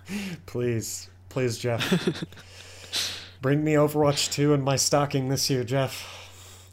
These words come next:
Speaker 1: Um,
Speaker 2: <laughs> The stocking that you're gonna keep up until February.
Speaker 1: Yes, exactly.
Speaker 2: <laughs>
Speaker 1: Um, I hadn't thought about it, but if, like, I wonder if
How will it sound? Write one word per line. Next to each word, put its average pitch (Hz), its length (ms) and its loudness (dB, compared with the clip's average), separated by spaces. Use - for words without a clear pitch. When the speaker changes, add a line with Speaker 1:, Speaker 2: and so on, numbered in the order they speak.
Speaker 1:
Um, 117 220 -2
Speaker 2:
<laughs> - 160 -2
The - 100 -4
stocking 113 380 -4
that 98 120 -2
you're 113 80 -2
gonna 107 160 -4
keep - 220 -6
up 123 140 2
until - 200 -6
February. - 400 -4
Speaker 1:
Yes, 113 300 -4
exactly. 101 600 -4
Speaker 2:
<laughs> 185 60 0
Speaker 1:
Um, 104 500 -2
I 127 80 0
hadn't 240 220 -4
thought 147 200 6
about 117 220 4
it, 104 100 2
but 113 320 0
if, - 240 -4
like, 120 520 -2
I 143 40 -2
wonder 196 320 0
if 160 380 2